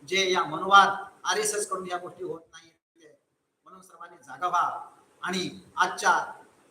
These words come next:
या दिवशी जो वंचित बहुजन आघाडीनं छत्रपती संभाजीनगरला या आरएसएस ला शह देण्याचं जे कार्य केलं, तर ते फार त्यांना सलाम. आणि अशाच प्रकारच्या संघटना जर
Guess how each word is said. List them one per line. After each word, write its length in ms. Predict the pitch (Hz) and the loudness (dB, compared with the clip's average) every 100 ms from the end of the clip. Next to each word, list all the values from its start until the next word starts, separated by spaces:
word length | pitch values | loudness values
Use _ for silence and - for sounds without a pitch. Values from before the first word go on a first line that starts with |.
| _ | _
या 140 | 185 185 | 0 2
दिवशी 720 | 202 208 226 208 - - - _ _ _ _ _ _ _ - | 6 6 6 2 -2 -10 -20 _ _ _ _ _ _ _ -10
जो 460 | 453 466 - - - - _ _ _ _ _ _ _ | -4 -4 -4 -8 -12 -20 _ _ _ _ _ _ _
वंचित 280 | 196 247 240 | -12 -10 -10
बहुजन 340 | 247 233 240 233 | -6 -6 0 0
आघाडीनं 440 | 214 214 220 214 185 - - | 2 2 4 4 2 0 -2
छत्रपती 360 | 226 240 233 | -2 -2 -2
संभाजीनगरला 1040 | 226 214 202 208 202 196 196 185 143 - - - | -2 2 2 2 2 4 8 8 6 2 -6 -6
या 80 | 185 - | -4 0
आरएसएस 420 | 180 233 233 220 | 2 4 2 2
ला 260 | 214 196 156 | 6 6 6
शह 240 | - 214 240 | 2 2 4
देण्याचं 340 | 220 214 214 | 4 2 -2
जे 160 | 202 202 | -2 2
कार्य 360 | 180 190 196 | 2 2 0
केलं, 220 | 190 185 175 - - - | 0 2 2 0 -8 -8
तर 100 | 165 | -6
ते 480 | 165 202 185 - - - | -2 2 2 0 -8 -14
फार 200 | 175 185 170 - - _ _ _ _ _ _ | -8 -6 -6 -12 -20 _ _ _ _ _ _
त्यांना 460 | - 180 185 156 143 - - | -4 2 4 2 -2 -12 -6
सलाम. 440 | - 190 196 196 - - - - _ | 4 8 8 8 0 -10 -18 -20 _
आणि 120 | 165 175 - | -18 -14 -6
अशाच 340 | - 294 294 | 4 4 4
प्रकारच्या 380 | 233 220 214 214 | -2 -4 -2 -2
संघटना 540 | 208 190 185 190 - - - - - | -4 -4 -4 -2 -2 -4 -12 -18 2
जर 320 | 190 185 | 6 6